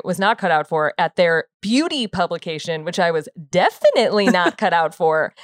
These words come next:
Speaker 1: just being in a beauty closet trying to figure out lipstick trends while not knowing any ingredient.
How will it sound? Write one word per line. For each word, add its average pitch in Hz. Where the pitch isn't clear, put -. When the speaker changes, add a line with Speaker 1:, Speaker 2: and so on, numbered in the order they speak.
Speaker 1:
just 233
being 220
in 214
a 202
beauty 190
closet 175
trying 170
to 170
figure 180
out 151
lipstick 165
trends 156
while 165
not 160
knowing 160
any 269
ingredient. 254